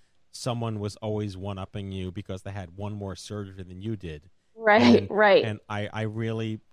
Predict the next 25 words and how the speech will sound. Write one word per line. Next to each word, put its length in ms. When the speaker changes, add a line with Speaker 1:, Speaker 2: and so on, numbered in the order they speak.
Speaker 1:
tried 440
to 100
do 180
my 180
best 360
to 140
impart, 400
and, 280
and 180
I 60
know 140
we're 160
both 320
associated 560
with 140
the 80
Young 180
Survival 400
Coalition, 400
one 100
of 80
our 200
amazing 380
sister 360
organization 540